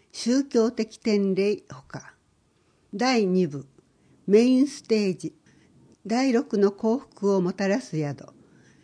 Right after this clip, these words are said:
第三部、ポップスステージ、筑陽ステーション。定員六百人、料金五百円。申し込み不要。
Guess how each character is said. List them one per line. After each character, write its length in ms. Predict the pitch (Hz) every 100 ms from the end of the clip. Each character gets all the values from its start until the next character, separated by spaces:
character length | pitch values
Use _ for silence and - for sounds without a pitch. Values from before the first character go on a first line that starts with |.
| _ _ - -
第 200 | 220 254
三 440 | - - 202 180 147
部、 180 | 139 - - _ -
ポ 100 | 226
ッ 40 | 240
プ 200 | - 233
ス 180 | 240
ス 160 | 240 -
テ 300 | 214 196 170
ー 60 | 131
ジ、 220 | - - _ _ _ _ -
筑 340 | - - 240
陽 240 | 240 240
ス 120 | 247 -
テ 200 | 190 175
ー 20 |
シ 200 | - 131
ョ 40 |
ン。 20 | - - _ - - - - _ _ _ _
定 280 | 226 233 233
員 320 | 220 214 208 - -
六 180 | 202 -
百 300 | 208 254 180
人、 240 | 165 143 - _ _ _ -
料 240 | 220 277
金 380 | 302 - 165 165 -
五 140 | 185
百 340 | 190 214 - 151
円。 240 | 139 135 _ _ _ _ _ -
申 220 | 202 233
し 140 | 294 -
込 140 | 214
み 180 | 208 -
不 180 | - 180
要。 360 | 160 139 143